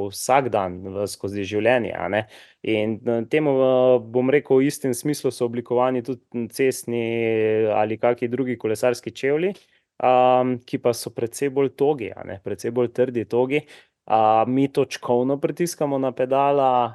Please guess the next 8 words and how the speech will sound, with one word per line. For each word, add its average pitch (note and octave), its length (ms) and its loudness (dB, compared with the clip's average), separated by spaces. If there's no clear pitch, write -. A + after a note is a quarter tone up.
a, A2+ 360 -2
ne A2+ 460 -4
razporedi A2+ 580 -2
se - 180 -4
pritisk, - 560 -8
a, A2 380 2
skozi, G#2+ 500 -6
a, G#2+ 180 -2